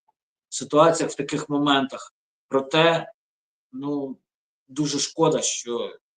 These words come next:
він наносить таке ураження. Ми намагатимемось, е, збудувати таку, якби, систему для того, щоб ма-, ну, якнайменше страждало мирне населення.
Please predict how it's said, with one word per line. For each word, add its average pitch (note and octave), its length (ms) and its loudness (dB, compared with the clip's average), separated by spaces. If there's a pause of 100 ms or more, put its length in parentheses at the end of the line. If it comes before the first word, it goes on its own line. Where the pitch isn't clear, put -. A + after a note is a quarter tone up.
(160)
він C#3+ 140 -6
наносить B2 420 -6
таке - 240 -12
ураження. A#2 640 -4 (440)
Ми C#3+ 140 0
намагатимемось, C#3+ 960 2 (480)
е, A#2 40 -12 (560)
збудувати C3+ 720 -2
таку, C#3 400 -4
якби, C3 260 -4
систему - 640 -2 (640)
для A#2 100 -6
того, D3+ 280 2
щоб C3 300 -2 (680)
ма-, C#3+ 340 2
ну, D3 120 -2
якнайменше D#3 840 2
страждало B2+ 680 -4
мирне B2+ 360 -2
населення. A2+ 480 -8